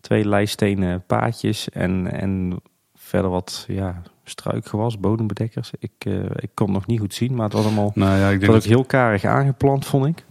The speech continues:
Speaker 2: Ja, die moet het nu, die moet allemaal nog groeien natuurlijk. Dus, eh, over een paar jaar ziet het er wel een stuk beter uit. Maar
Speaker 1: Ja.
Speaker 2: het is altijd jammer dat je moet wachten, hè?
Speaker 1: <laughs> Ja, inderdaad, dat klopt. Maar ik, ja, ik snap eerlijk gezegd de gedachte niet waarom die tuin anders moest. Ja, goed, behalve dat,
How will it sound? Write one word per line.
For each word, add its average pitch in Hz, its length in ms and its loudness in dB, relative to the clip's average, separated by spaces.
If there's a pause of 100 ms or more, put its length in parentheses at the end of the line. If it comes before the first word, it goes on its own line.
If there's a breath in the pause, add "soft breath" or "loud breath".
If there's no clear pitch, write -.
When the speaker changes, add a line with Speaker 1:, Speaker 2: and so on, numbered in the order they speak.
Speaker 2:
Ja, 101 160 2
die 98 80 4
moet 95 100 2
het 92 120 0
nu, 90 160 0
die 104 120 -2
moet 90 120 0
allemaal 90 180 -2
nog 87 100 -4
groeien 95 220 0
natuurlijk. 90 460 -2
Dus, 87 220 -4
eh, 90 260 -2
over 90 140 -4
een 85 120 -12
paar 90 200 0
jaar 90 120 -2
ziet 90 80 -2
het 87 80 -4
er 92 60 0
wel 87 100 -2
een 85 60 -8
stuk 90 180 -4
beter 92 280 0
uit. 95 140 -4
Maar 104 100 6
Speaker 1:
Ja. 92 120 4
Speaker 2:
het 85 80 -4
is 87 80 -10
altijd 92 100 -2
jammer 104 200 2
dat 95 100 -2
je 110 60 -2
moet 104 100 2
wachten, 110 320 0
hè? - 180 2 (100)
Speaker 1:
<laughs> 113 60 4
Ja, 127 200 6
inderdaad, 107 400 2
dat 95 80 -2
klopt. - 320 -12
Maar 107 300 4
ik, 120 260 -4
ja, 117 300 0
ik - 140 -4
snap 139 220 0
eerlijk 139 200 0
gezegd 123 160 -4
de - 60 -6
gedachte 123 360 0
niet 117 120 2
waarom 113 180 0
die 107 100 -2
tuin 104 220 0
anders 104 260 -2
moest. 107 220 -2
Ja, 92 200 6
goed, 95 200 0
behalve 92 340 0
dat, 95 160 0